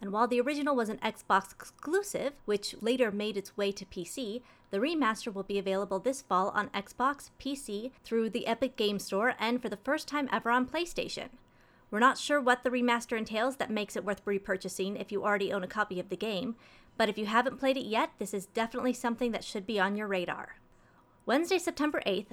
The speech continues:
Update thirty releases for Fallout seventy-six, ushering in Season six of The Scoreboard, which is themed after The Unstoppables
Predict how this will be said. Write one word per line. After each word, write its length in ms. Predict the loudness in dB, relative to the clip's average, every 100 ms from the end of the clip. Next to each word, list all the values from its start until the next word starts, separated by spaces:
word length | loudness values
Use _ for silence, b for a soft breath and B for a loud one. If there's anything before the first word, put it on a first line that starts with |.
| 0
Update 380 | 0 2 0 2
thirty 260 | 2 4
releases 480 | 2 0 -2 -4 -8
for 160 | -4 -4
Fallout 400 | 4 6 6 2
seventy-six, 640 | -2 -4 -4 -2 -4 -4 -2
ushering 400 | -2 0 -2 -2
in 180 | -4 -4
Season 420 | -4 -6 -4 -8
six 360 | -4 -4 -6 -6
of 140 | -6 -2
The 100 | -2
Scoreboard, 720 | -2 -2 -2 0 -2 -2 -8 B B B -10
which 160 | -6
is 120 | -4
themed 460 | -2 0 0 -2 -6 0
after 260 | 0 2 -4
The 140 | -2
Unstoppables 840 | -2 -2 0 2 2 0 -6 -6